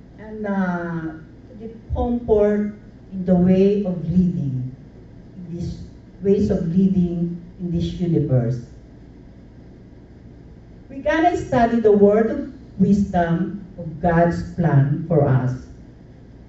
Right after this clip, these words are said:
And it says in the scriptures that we should not be sad and depressed.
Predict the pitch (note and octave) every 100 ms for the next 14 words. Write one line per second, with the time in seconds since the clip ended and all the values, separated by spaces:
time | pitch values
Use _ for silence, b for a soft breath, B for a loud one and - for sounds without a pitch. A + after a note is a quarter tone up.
0 | - - - F3 F3 E3 D#3+ D#3+ - -
1 | A3 G#3+ G#3+ G#3 E3+ D3 C#3+ - A#3+ A#3+
2 | - G3 E3+ F3 F3 - E3 D3+ D3 -
3 | - - - - - - - D4 - C4
4 | G#3 G3+ F3 - - - F3+ F3+ - D#3
5 | C3 B2 - - - - - - G3 F#3+
6 | E3 - - C3 C3 - -